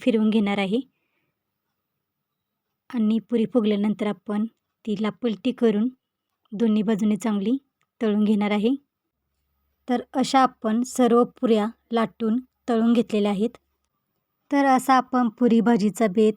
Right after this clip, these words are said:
तयार केलेला आहे. तर दिवसभर तर माझा उपवास होता आणि रात्रीच्या जेवणासाठी आपण पुरी भाजी तयार केलेली आहे. तर अशा पद्धतीने झटपट पुरी भाजी तयार होते. तर अशा पद्धतीने नैवेद्याचे ताट तयार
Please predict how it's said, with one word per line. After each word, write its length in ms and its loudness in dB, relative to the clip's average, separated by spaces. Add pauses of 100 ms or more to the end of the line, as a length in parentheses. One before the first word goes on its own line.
(140)
तयार 240 -2
केलेला 340 -2
आहे. 240 -2 (280)
तर 100 -2 (120)
दिवसभर 420 0
तर 140 -4
माझा 320 0
उपवास 400 -2
होता 300 -4 (140)
आणि 200 2
रात्रीच्या 380 -2
जेवणासाठी 460 -2
आपण 260 -4 (960)
पुरी 160 0
भाजी 280 0
तयार 180 0
केलेली 240 -2
आहे. 160 0 (840)
तर 120 0
अशा 240 2
पद्धतीने 720 0 (100)
झटपट 400 -4 (240)
पुरी 180 -2
भाजी 240 -2 (120)
तयार 180 -2
होते. 400 -4 (520)
तर 120 0
अशा 220 2
पद्धतीने 640 0
नैवेद्याचे 600 0 (100)
ताट 120 -2 (200)
तयार 180 0